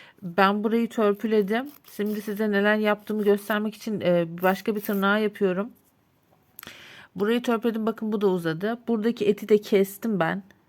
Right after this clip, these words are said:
Şimdi buradaki eti de keseceğim. Size göstereceğim nasıl yaptığımı. Umarım çalışır. Aa, uzadı. Harika. Tabii ters elimden yapacağım arkadaşlar. O yüzden biraz zorla-, zorlayacak beni.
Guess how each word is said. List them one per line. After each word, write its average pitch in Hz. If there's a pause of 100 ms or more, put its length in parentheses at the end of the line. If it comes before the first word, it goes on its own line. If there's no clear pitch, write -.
(140)
Şimdi 220
buradaki 220
eti 208
de 165
keseceğim. 208
Size 190
göstereceğim 196
nasıl 190
yaptığımı. 175 (1080)
Umarım 285
çalışır. 269
Aa, 247
uzadı. 214
Harika. 220 (580)
Tabii 277
ters 294
elimden 269
yapacağım 214
arkadaşlar. 202
O 269
yüzden 233
biraz 240
zorla-, 220
zorlayacak 214
beni. 175